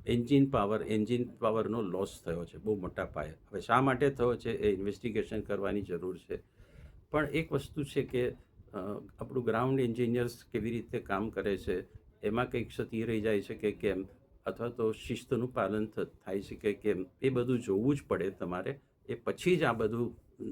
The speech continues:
નક્કી થઈ શકે. આ વિમાન લંડન જવાનું હતું, એટલે એમાં પંચ્યાસી ટન એવિએશન ટર્બાઇન ફ્યુલ ભરેલું હતું. પંચ્યાસી ટન ભર્યું હોય એટલે સ્વાભાવિક છે કે ભયંકર મોટો ભડકો થાય.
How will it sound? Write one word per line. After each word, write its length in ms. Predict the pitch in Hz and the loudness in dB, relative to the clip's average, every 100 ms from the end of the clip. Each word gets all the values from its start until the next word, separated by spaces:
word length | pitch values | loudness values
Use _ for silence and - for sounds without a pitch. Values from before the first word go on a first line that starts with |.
| - | -8
નક્કી 300 | 117 - 117 | -10 -4 -6
થઈ 200 | - 120 | -4 -6
શકે. 320 | - 92 95 | -6 -4 -4
આ 140 | 95 131 | -2 -4
વિમાન 480 | 135 131 139 143 139 - _ - - - _ _ - - | -2 0 2 2 -2 -10 _ -20 -20 -20 _ _ -20 0
લંડન 380 | 107 135 139 127 | 4 8 8 6
જવાનું 500 | 101 87 90 85 76 | 4 0 -2 -4 -6
હતું, 260 | - 78 - - _ _ - | -8 -12 -12 -20 _ _ -10
એટલે 180 | - 131 | -4 0
એમાં 340 | 139 160 - | 2 0 -2
પંચ્યાસી 580 | - 113 110 156 147 151 | 0 0 2 0 2 0
ટન 440 | 143 127 123 127 127 - | 0 0 2 0 -2 -2
એવિએશન 640 | 107 110 131 127 123 135 127 | 4 4 4 0 0 0 0
ટર્બાઇન 480 | 110 101 104 113 107 | 0 0 0 0 -2
ફ્યુલ 420 | - 131 131 101 | -2 0 0 0
ભરેલું 440 | 92 90 87 85 | 0 -2 -2 -4
હતું. 320 | 82 82 73 | -6 -10 -8
પંચ્યાસી 540 | - 120 165 139 - 135 | -4 0 2 2 2 0
ટન 280 | 135 123 117 - | 2 2 0 -4
ભર્યું 320 | 95 110 117 | -2 0 2
હોય 280 | 131 92 - - - - - - - | 2 2 0 -10 -20 -18 -20 -20 -8
એટલે 360 | 113 120 131 107 - - - - | -4 0 0 -2 -8 -20 -20 -12
સ્વાભાવિક 420 | - 82 117 143 131 | -6 -2 0 0 0
છે 140 | 123 | -2
કે 140 | 120 107 - - - - | 0 -2 -4 -16 -16 -4
ભયંકર 420 | 104 135 139 143 | 4 6 6 4
મોટો 300 | 131 120 123 | 2 0 -2
ભડકો 440 | 107 90 101 117 | 0 -2 -2 -4
થાય. 260 | 110 104 78 | -2 -2 -2